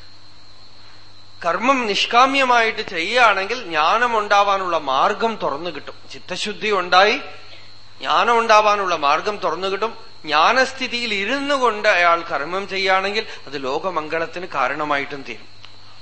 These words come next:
രണ്ട് സ്റ്റേറ്റിൽ കർമ്മയോഗമുണ്ട്. ഒന്ന് സാധനാ കർമ്മയോഗം, ഒന്ന് സിദ്ധന്റെ കർമ്മയോഗം. സിദ്ധന്റെ കർമ്മയോഗം പെർഫെക്റ്റാണ്, പൂർണ്ണമാണ്.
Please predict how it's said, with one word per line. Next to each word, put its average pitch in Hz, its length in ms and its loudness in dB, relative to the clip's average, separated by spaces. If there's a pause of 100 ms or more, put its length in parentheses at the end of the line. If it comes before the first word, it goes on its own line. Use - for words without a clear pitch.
(1040)
രണ്ട് 180 220 -4
സ്റ്റേറ്റിൽ 226 540 2
കർമ്മയോഗമുണ്ട്. 175 840 0
ഒന്ന് 151 240 -8
സാധനാ 156 580 2
കർമ്മയോഗം, 185 680 -4 (280)
ഒന്ന് 147 200 -6
സിദ്ധന്റെ 214 680 -4
കർമ്മയോഗം. 120 600 -8 (560)
സിദ്ധന്റെ 202 360 0
കർമ്മയോഗം 208 600 0
പെർഫെക്റ്റാണ്, - 720 -4
പൂർണ്ണമാണ്. 220 760 -4